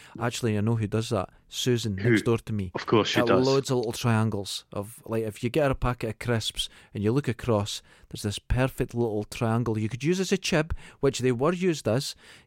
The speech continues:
Speaker 1: You use a
Speaker 2: Yeah.
Speaker 1: packet of crisps or a newspaper, fold it up, you got a chip.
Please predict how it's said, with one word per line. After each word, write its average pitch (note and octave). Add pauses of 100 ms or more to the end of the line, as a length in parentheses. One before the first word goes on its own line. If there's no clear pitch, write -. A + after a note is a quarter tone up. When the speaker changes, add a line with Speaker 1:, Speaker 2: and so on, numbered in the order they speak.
Speaker 1:
You A2+
use B2+
a B2+
Speaker 2:
Yeah. C#3
Speaker 1:
packet C3
of C#3+
crisps -
or B2+
a B2+
newspaper, C3
fold C#3
it C3
up, B2+
you B2
got B2
a -
chip. B2